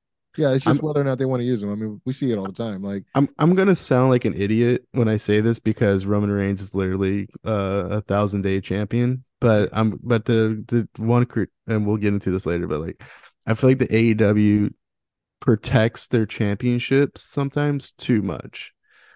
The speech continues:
Speaker 2: And it's like,
Speaker 1: I,
Speaker 2: I,
Speaker 1: I do have
Speaker 2: I
Speaker 1: a point about that too, yeah.
Speaker 2: No, we'll get into that later then. All right,
Speaker 1: Yeah.
Speaker 2: well, I'll save
Speaker 1: Well,
Speaker 2: that.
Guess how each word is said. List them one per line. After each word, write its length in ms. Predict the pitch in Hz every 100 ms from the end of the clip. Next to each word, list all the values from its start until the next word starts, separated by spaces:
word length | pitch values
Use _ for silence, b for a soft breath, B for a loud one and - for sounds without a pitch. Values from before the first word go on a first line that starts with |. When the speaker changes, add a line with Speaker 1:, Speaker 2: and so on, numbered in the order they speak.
| b -
Speaker 2:
And 220 | 110 110
it's 240 | 110 -
like, 220 | 113 107 127 -
Speaker 1:
I, 60 | 113
Speaker 2:
I, 60 | 107
Speaker 1:
I 60 |
do 140 | 139 143
have 140 | 135
Speaker 2:
I 20 |
Speaker 1:
a 40 | 113
point 300 | - 127 113
about 280 | 104 101 110
that 240 | 101 90
too, 260 | - 104 87
yeah. 300 | 95 90 87 -
Speaker 2:
No, 220 | 120 113
we'll 120 | 123 147
get 180 | 156
into 220 | 147 131 120
that 120 | 95
later 200 | 87 80
then. 140 | - - _ -
All 100 | 104
right, 100 | 90
Speaker 1:
Yeah. 80 | -
Speaker 2:
well, 180 | 113 95
I'll 100 | 113
save 200 | 165 92
Speaker 1:
Well, 60 |
Speaker 2:
that. 100 | 80